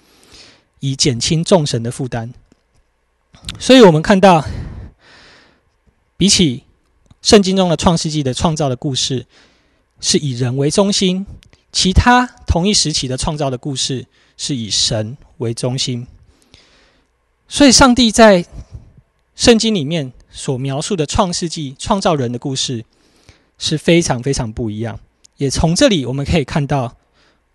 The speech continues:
人在圣经当中的尊贵是被凸显出来的。但是呢，在《创世纪》一开始第一章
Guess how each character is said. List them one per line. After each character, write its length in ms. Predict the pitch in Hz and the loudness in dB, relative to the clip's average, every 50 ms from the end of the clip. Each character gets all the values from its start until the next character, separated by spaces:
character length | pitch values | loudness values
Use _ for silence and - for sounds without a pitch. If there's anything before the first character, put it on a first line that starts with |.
| _ | _
人 400 | - 147 143 139 131 127 143 175 - _ _ _ _ _ _ _ _ _ _ - | 0 2 2 4 4 2 -2 -4 -8 _ _ _ _ _ _ _ _ _ _ -4
在 280 | - 202 196 175 156 | 2 2 2 4 2
圣 240 | - - - 190 175 | 0 2 0 0 0
经 180 | 160 170 165 165 | 0 -6 -4 -4
当 180 | 160 151 156 | -4 -4 -4
中 300 | 151 160 151 143 147 147 _ _ _ _ _ _ - | -4 -4 -6 -6 -6 -10 _ _ _ _ _ _ -12
的 100 | 135 127 | -12 -8
尊 240 | - - 147 143 143 | -2 -2 -2 -2 -2
贵 240 | - 156 131 117 - _ _ _ _ - | -4 -4 -4 -4 -8 _ _ _ _ -12
是 160 | - - - | -8 -8 -6
被 160 | 147 - 151 135 | -4 -4 -4 -2
凸 260 | - - - 185 196 | -2 -2 -2 -2 -2
显 240 | - - 120 101 98 | -2 -4 -8 -10 -12
出 160 | - - 120 | -10 -10 -8
来 140 | 113 104 101 | -8 -10 -12
的。 180 | - 120 - - - - - - - - - - - _ _ _ _ _ _ _ _ _ _ _ _ _ _ - - - - - - - - - _ _ _ _ _ _ - | -14 -18 -20 -20 -20 -20 -20 -20 -20 -20 -20 -20 -20 _ _ _ _ _ _ _ _ _ _ _ _ _ _ -20 -20 -20 -20 -20 -20 -20 -20 -20 _ _ _ _ _ _ 2
但 80 | 240 254 | 4 4
是 180 | 247 277 254 | 6 8 8
呢， 280 | 233 226 220 226 220 - - - - - | 8 8 8 8 6 2 -4 -14 -16 -10
在 500 | - - 233 220 214 202 190 180 170 170 170 - - - - - - - - - | 0 6 6 8 8 8 8 6 4 2 0 -6 -14 -16 -18 -18 -18 -20 -12 0
《创 180 | - 220 208 | 2 2 2
世 100 | 196 214 | 2 0
纪》 100 | 196 202 | -4 -2
一 120 | 185 208 - | -2 -2 2
开 180 | - 202 202 | 4 6 6
始 160 | 185 - 147 | 4 2 -2
第 220 | - - 180 175 185 | 0 0 2 2 2
一 60 | 180 | 2
章 320 | - 175 156 156 160 170 | 2 0 0 0 -2 -8